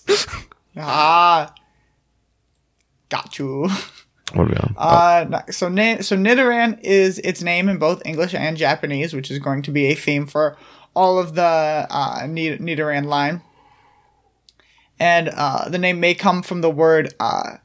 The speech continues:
Speaker 2: Cnidocyte, uh, a type of venomous cell responsible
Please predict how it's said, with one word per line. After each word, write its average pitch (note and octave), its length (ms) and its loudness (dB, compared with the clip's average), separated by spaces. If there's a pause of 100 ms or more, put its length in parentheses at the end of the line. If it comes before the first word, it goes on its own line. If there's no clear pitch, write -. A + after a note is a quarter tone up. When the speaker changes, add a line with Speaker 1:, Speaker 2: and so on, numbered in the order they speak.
(540)
Speaker 2:
Cnidocyte, G3 880 4 (120)
uh, D3+ 200 2
a D#3+ 60 2
type D#3+ 180 -6
of E3 120 -6
venomous D#3+ 400 -2
cell D3+ 420 2
responsible D3+ 760 -2